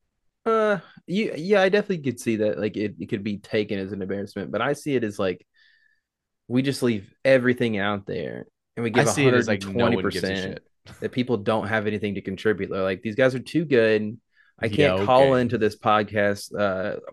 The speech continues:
Speaker 1: voicemail line, this hotline, if you will. I can't leave anything because, like, these guys are too good. I have nothing to add to 'em." And that's the way I look at it.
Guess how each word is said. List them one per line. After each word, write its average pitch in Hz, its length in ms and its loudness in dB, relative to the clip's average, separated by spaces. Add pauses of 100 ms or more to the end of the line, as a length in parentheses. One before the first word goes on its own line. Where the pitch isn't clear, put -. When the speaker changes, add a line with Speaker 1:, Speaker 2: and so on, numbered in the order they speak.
Speaker 1:
voicemail 104 520 0
line, 92 480 -4
this 95 200 -8
hotline, 95 540 -2
if 92 100 -8
you 98 140 -4
will. 92 400 -8 (360)
I - 40 -8
can't 123 220 0
leave 120 160 2
anything 107 340 -2
because, 98 320 -2
like, 104 120 -2
these 117 140 -6
guys 117 160 2
are 104 80 -8
too 117 240 -4
good. 101 360 -2
I 107 160 -2
have 110 220 -4
nothing 110 280 -6
to 87 100 -8
add 87 280 -8
to - 80 -12
'em." - 220 -14
And 95 100 -8
that's 123 160 -4
the 113 80 -6
way 95 100 -2
I 82 140 -6
look - 200 -12
at - 140 -10
it. - 80 -18